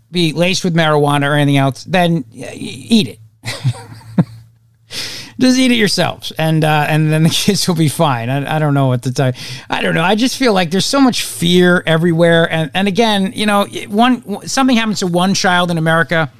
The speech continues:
and then it's like everybody has to freak out and be paranoid. And I think that's part of their agenda. I really do. Part of their agenda is to, is just always keep us afraid.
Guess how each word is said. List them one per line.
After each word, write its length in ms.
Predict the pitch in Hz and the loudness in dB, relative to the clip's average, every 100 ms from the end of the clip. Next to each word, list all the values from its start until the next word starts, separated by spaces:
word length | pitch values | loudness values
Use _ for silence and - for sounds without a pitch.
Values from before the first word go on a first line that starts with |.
| - - - - - | -20 -20 -20 -20 -10
and 180 | 180 185 | -6 -2
then 80 | 202 | -2
it's 140 | 190 | -2
like 160 | 196 185 | -4 -4
everybody 680 | - 262 277 254 233 233 220 | -4 -2 0 0 0 0 0
has 160 | 202 - | -2 -2
to 120 | 180 | -4
freak 380 | - 220 208 208 | -2 -2 0 -2
out 260 | 196 180 | 0 -2
and 140 | 170 160 | -2 -2
be 100 | 165 | -2
paranoid. 760 | - 190 180 165 147 131 117 - - | -2 0 2 2 0 0 -4 -10 -12
And 240 | 202 190 - | -8 -8 -8
I 140 | 196 233 | -8 -6
think 280 | - 285 | -4 -4
that's 200 | 285 254 | -2 -4
part 260 | - 214 233 | -2 0 2
of 80 | 214 | 2
their 160 | 202 | 2
agenda. 480 | 190 131 185 247 120 | 0 0 0 0 0
I 60 | 110 | -4
really 280 | 151 170 139 | 0 2 2
do. 320 | 190 170 - - - - - - | 2 0 -4 -20 -20 -20 -20 -10
Part 200 | - 240 | -2 2
of 60 | 262 | 4
their 140 | 240 | 4
agenda 380 | 196 170 202 156 | 4 2 2 2
is 160 | 135 - | 0 -2
to, 140 | - | -2
is 120 | 156 | 0
just 120 | 156 | 0
always 280 | 160 175 185 | 0 2 0
keep 180 | - 180 | 0 0
us 160 | 156 147 | 0 -2
afraid. 480 | - 151 123 - | -2 0 -2 -6